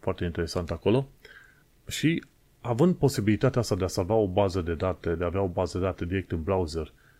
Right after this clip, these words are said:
cu acel service worker și cu wasm, efectiv, tu poți să creezi în momentul de față,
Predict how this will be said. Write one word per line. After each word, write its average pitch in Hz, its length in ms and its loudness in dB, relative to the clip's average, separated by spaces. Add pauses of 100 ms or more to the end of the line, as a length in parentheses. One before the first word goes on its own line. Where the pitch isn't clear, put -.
(120)
cu - 120 -2
acel 104 200 2
service 95 500 0
worker 87 300 -2
și - 180 -6
cu 87 360 -6 (100)
wasm, 98 480 0 (400)
efectiv, 135 520 -2
tu 110 100 -4
poți 131 200 2
să - 80 -6
creezi 98 500 2
în 92 100 0
momentul 95 360 0
de 85 80 0
față, 110 580 0